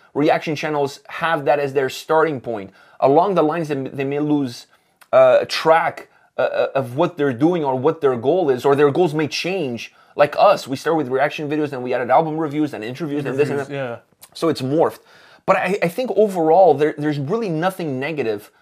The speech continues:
Speaker 1: from a reaction channel checking out the video from any band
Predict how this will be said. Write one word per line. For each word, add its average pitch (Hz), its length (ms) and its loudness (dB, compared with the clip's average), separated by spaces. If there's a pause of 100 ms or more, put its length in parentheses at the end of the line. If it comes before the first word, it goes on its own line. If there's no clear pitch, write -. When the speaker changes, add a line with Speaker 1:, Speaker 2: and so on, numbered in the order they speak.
(220)
Speaker 1:
from 156 340 -2
a 147 60 2
reaction 147 480 0
channel 139 280 -4
checking 151 360 -4
out 143 160 -4
the 131 60 -6
video 135 260 0
from - 340 -8 (260)
any 151 220 -2
band 90 340 -6